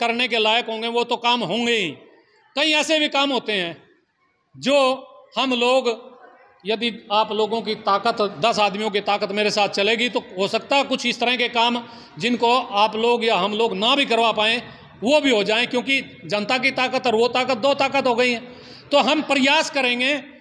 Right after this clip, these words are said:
भाई, आप लोगों के काम जितनी भी आप लोग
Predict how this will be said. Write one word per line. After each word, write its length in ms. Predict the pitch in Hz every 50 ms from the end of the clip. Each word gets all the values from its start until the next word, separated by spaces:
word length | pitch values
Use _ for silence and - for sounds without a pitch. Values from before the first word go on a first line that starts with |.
| - - _ _ _ _ _ 180
भाई, 180 | 240 285 285
आप 360 | 262 - 214 226 247 240 240 254
लोगों 320 | 247 247 226 233 254 247
के 200 | 262 247 233 226 226
काम 380 | 226 214 214 240 254 254 277 262 - - - - - - - - - _ _ _ _ - _ -
जितनी 480 | 123 123 185 220 220 247 247 269 294 285
भी 140 | 269 262 262
आप 220 | 254 247 247 247
लोग 260 | 240 240 254 254 220